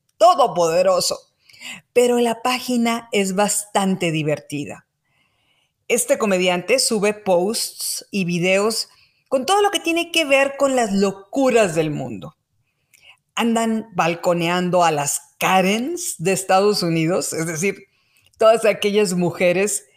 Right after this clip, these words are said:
que le hablan a la policía cuando ven un hombre a-, afroamericano,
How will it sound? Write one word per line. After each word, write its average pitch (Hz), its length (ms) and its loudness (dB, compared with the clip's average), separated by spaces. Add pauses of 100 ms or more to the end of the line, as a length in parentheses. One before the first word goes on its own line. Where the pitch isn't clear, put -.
(260)
que 190 120 -2
le 180 160 2
hablan 262 360 2
a 233 100 2
la 196 180 0
policía 180 600 -2
cuando 175 260 0
ven 170 180 2
un 190 160 2
hombre 170 280 2
a-, 170 100 2
afroamericano, 156 1120 -2